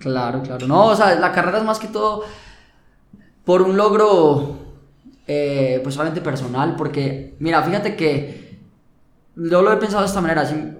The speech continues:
la idea es titularme, ¿no? Y si yo lo logro hacer como lo estoy pensando ahorita, independientemente de todos los factores externos que estén sucediendo, que hayan sucedido antes, siento que sí es, sí es algo que me puede, un sello que me puede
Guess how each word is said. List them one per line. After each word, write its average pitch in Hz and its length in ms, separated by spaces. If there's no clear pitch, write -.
la 139 100
idea 151 140
es 175 80
titularme, 156 560
¿no? 151 160
Y 147 80
si 143 100
yo 135 140
lo 147 160
logro 147 340
hacer 139 240
como 139 180
lo 131 80
estoy 123 180
pensando 135 380
ahorita, 131 560
independientemente 135 800
de 139 60
todos 143 160
los 156 100
factores 147 400
externos 160 500
que 143 120
estén 139 200
sucediendo, 143 600
que 139 80
hayan 139 180
sucedido 135 360
antes, 135 340
siento 170 340
que 170 180
sí 160 200
es, 151 300
sí 160 120
es - 500
algo 180 260
que 175 60
me 160 100
puede, 160 340
un 160 160
sello 185 220
que 180 80
me 156 80
puede 165 920